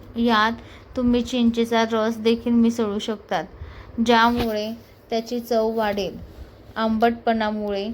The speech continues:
मिठाचा परिणाम कमी होतो. नंबर चार,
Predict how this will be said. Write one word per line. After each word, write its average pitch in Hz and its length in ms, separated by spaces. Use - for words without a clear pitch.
मिठाचा 233 500
परिणाम 208 600
कमी 214 340
होतो. 226 440
नंबर 220 380
चार, 208 360